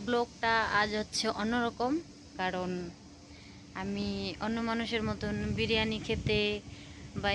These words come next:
এখানে ওখানে যেয়ে আপনাদেরকে দেখাবো না। তো আমার হচ্ছে যেটা পার্সোনাল, আমার আর কি যেটা ভালো লাগে, আশা করছি আপনাদেরও ভালো লাগবে। তো আমি এই জন্য আপনাদের কাছে শেয়ার করার জন্য আমি আর কি আপনাদের কাছে শেয়ার করছি,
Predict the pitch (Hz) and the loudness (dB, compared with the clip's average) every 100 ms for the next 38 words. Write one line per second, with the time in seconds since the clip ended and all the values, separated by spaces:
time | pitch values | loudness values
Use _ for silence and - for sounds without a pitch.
0 | 202 220 233 240 226 233 220 220 220 220 | 2 2 4 4 4 4 4 6 6 6
1 | 220 220 208 226 226 214 233 226 220 269 | 2 0 0 2 4 4 2 2 2 0
2 | - - - - - - 220 220 240 240 | -2 -4 -2 -2 -2 0 2 4 4 2
3 | 240 - 233 226 233 220 226 233 - 240 | 2 4 4 4 4 6 6 6 4 4
4 | 233 240 - - 214 208 202 202 190 208 | 4 2 0 2 2 2 2 0 -2 -2
5 | 202 208 196 185 202 208 196 196 214 - | 0 0 0 2 2 2 0 0 -2 -2
6 | 190 208 196 226 220 - - 247 285 - | -4 -4 -4 -2 -2 0 2 2 0 -2
7 | - 202 202 208 214 202 196 208 202 190 | -6 -4 -2 0 0 0 2 2 2 0
8 | 196 247 - - - - - - - - | -2 -4 -6 -12 -10 -10 -10 -12 -10 -4
9 | 214 220 214 226 226 214 214 208 202 208 | -2 0 -2 -2 -2 -4 -4 -6 -4 -4
10 | 220 - 226 220 214 226 220 214 220 214 | -2 0 4 4 4 0 2 0 2 2
11 | 214 208 196 - 208 208 - - - - | 0 0 -4 -2 0 0 -4 -16 -18 -18
12 | - - - 190 196 202 202 185 190 - | -18 -16 -10 -8 -6 -6 -6 -6 -4 0
13 | 208 202 214 - - | 0 0 -4 -2 0